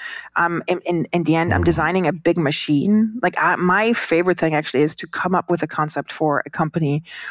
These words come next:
Speaker 1: And I, I always look at it as, like, you put together a machine and, and you have to make sure that it's running smoothly. And, and I look at this as, as a design experiment in itself as well.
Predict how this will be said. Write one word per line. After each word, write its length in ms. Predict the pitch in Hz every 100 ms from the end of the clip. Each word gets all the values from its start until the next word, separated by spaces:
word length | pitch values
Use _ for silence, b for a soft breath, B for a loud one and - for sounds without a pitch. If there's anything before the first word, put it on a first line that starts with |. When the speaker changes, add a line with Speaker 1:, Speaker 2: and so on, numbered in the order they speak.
| B _
Speaker 1:
And 80 | 180
I, 120 | 151 -
I 140 | 190
always 220 | 196 190 175
look 140 | 165
at 40 | 160
it 40 |
as, 160 | 151 131
like, 140 | 151
you 60 | 165
put 240 | - 175
together 380 | 175 160 160 151
a 40 |
machine 600 | 123 143 - 151 117 135 160 B B B B - 156
and, 380 | 147 147 147 -
and 160 | 175
you 60 | 156
have 120 | 160
to 100 | 180
make 120 | 156
sure 160 | - 165
that 120 | 151
it's 220 | - - 127
running 260 | 160 147
smoothly. 640 | - 190 165 147 139 139 -
And, 240 | 156 143 - _ -
and 200 | 165 -
I 200 | 160 185
look 240 | 202 180 175
at 120 | 165
this 260 | 151 151 -
as, 260 | 156 147 -
as 140 | 160
a 60 | 165
design 360 | 165 160 147 151
experiment 480 | 143 143 139 143
in 80 | -
itself 380 | 147 - - -
as 80 | -
well. 300 | 147 - -